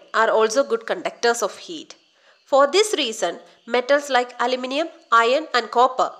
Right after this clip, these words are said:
are used for making utensils and water boilers.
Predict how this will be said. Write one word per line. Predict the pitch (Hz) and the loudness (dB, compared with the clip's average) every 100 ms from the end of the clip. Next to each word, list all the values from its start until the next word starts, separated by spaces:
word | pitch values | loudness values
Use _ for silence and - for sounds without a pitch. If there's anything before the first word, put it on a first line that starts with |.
| - | -6
are | 196 202 | -4 -4
used | 247 262 - | -6 -6 -4
for | - 220 | 0 0
making | 208 190 185 233 240 | 0 -6 -6 -10 -6
utensils | 196 185 208 214 226 285 - - - | -6 -2 -2 -2 0 -2 -2 -16 -6
and | 202 190 | -4 -4
water | 185 175 196 202 | -2 -2 -2 -6
boilers. | 185 151 - - - - | -4 -6 -8 -12 -14 -16